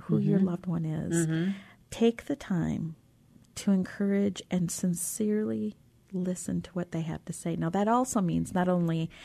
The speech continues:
Speaker 1: asking open-ended questions, but it means looking at them.
Speaker 2: <sighs> Big time.
Speaker 1: Don't look to the side. The shiny object over here to the left or the right are
Speaker 2: <laughs>
Speaker 1: not important.
Speaker 2: Very true.
Speaker 1: <laughs> But it really focus.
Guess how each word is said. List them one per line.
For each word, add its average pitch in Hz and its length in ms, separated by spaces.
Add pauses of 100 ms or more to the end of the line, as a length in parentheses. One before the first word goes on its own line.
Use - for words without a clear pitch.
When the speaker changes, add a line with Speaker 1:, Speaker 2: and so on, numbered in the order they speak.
(180)
Speaker 1:
asking 170 460
open-ended 156 520
questions, 160 420
but - 100
it - 60
means 165 240
looking 151 340
at - 160
them. 139 280 (560)
Speaker 2:
<sighs> - 440
Big 156 200
time. 135 300 (220)
Speaker 1:
Don't 170 220
look 233 180
to 294 100
the 311 60
side. 240 680 (340)
The 196 80
shiny 202 420
object 233 400
over 240 200
here 247 260
to 247 120
the 254 120
left 240 300
or 269 60
the 269 120
right 196 520
are 269 240
Speaker 2:
<laughs> 214 280
Speaker 1:
not 208 260
important. 269 840 (200)
Speaker 2:
Very 240 380
true. 277 540 (260)
Speaker 1:
<laughs> - 280
But 247 120
it - 240
really 254 360
focus. - 760